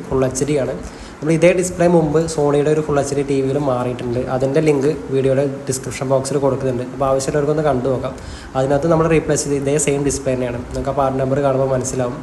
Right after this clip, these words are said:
ഇതേ സെയിം ഡിസ്പ്ലേ തന്നെയാണ് നമ്മൾ മാറിയിട്ടുള്ളത്. അത് ഏകദേശം ഒരു എട്ട് വർഷത്തിൽ കൂടുതൽ ലൈഫ് കിട്ടിയിട്ടുണ്ട് ആ സോണിയുടെ ടി വിക്ക്. പക്ഷേ ഇവിടെ ഈ ടി വി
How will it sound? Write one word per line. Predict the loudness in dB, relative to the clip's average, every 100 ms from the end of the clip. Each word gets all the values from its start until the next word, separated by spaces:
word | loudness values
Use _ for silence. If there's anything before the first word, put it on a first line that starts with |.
| -6
ഇതേ | -4 -2
സെയിം | -2 -2
ഡിസ്പ്ലേ | -2 -2
തന്നെയാണ് | -2 0 0
നമ്മൾ | 0 0
മാറിയിട്ടുള്ളത്. | -2 -2 -4 -6 -8 -10 -14 -18 -20 -20 _
അത് | -14 -8
ഏകദേശം | -6 -6 -4
ഒരു | -6
എട്ട് | -2 -2
വർഷത്തിൽ | -2 -4 -6
കൂടുതൽ | -2 0 0 -2 0
ലൈഫ് | 0 0 0
കിട്ടിയിട്ടുണ്ട് | 0 0 -2 0
ആ | 0 0
സോണിയുടെ | 0 -2 -2 -2
ടി | -4
വിക്ക്. | -4 -6
പക്ഷേ | -4 -2
ഇവിടെ | 2 2 0
ഈ | -2 0
ടി | 2
വി | 0